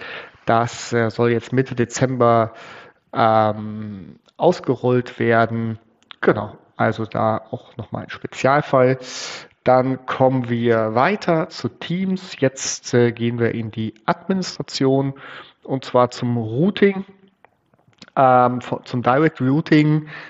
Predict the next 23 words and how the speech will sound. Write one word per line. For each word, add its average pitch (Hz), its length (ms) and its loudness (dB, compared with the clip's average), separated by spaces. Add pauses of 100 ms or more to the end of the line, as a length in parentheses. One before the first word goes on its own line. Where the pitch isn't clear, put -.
(160)
ähm, 131 800 2 (100)
von 120 260 -2
Teams - 360 -10
Calls. 156 580 4
Und 131 640 -2
da 117 180 4
gilt 131 480 -2
ab - 240 -2
dem 113 220 -2
ersten - 420 -6
Februar 120 540 2
zweiundzwanzig, 131 960 -2 (400)
dass 117 240 0
das - 220 -4
Direct 151 400 0
Routing, 143 560 0 (340)
äh, 117 540 2
sip 113 320 0
Interface 123 640 -2 (540)
nur 139 240 0
noch 180 400 0 (260)
Trusted 143 480 0
Zer-, 120 240 -2